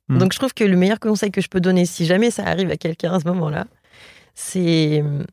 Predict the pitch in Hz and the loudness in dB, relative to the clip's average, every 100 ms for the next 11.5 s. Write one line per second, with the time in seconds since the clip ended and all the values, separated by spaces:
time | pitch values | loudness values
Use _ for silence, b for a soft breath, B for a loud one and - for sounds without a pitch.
0 | _ _ _ _ _ 156 180 180 208 214 | _ _ _ _ _ 0 2 4 4 4
1 | 214 175 165 208 - _ _ _ _ _ | 4 4 2 0 -8 _ _ _ _ _
2 | _ _ - 180 156 175 175 160 151 - | _ _ -4 0 2 2 2 0 -2 -4
3 | - 135 120 117 113 _ _ _ _ _ | -6 -2 0 -2 -6 _ _ _ _ _
4 | _ _ _ _ _ _ _ _ _ _ | _ _ _ _ _ _ _ _ _ _
5 | _ _ _ _ _ - 104 - 139 - | _ _ _ _ _ -14 -12 -6 -6 -4
6 | 110 135 135 _ _ _ - 160 131 - | -8 -8 -14 _ _ _ -2 0 -2 -8
7 | _ - 151 151 226 113 113 104 120 _ | _ -4 2 2 2 0 -2 -4 -10 _
8 | _ _ - 165 208 170 156 - - 196 | _ _ -6 -4 -2 0 -2 -2 0 2
9 | 254 233 180 180 160 180 165 156 _ _ | 4 4 4 2 2 2 2 -2 _ _
10 | _ 156 165 170 165 160 151 _ _ 147 | _ 0 2 2 4 2 -2 _ _ -2
11 | 151 156 226 196 | 2 2 4 2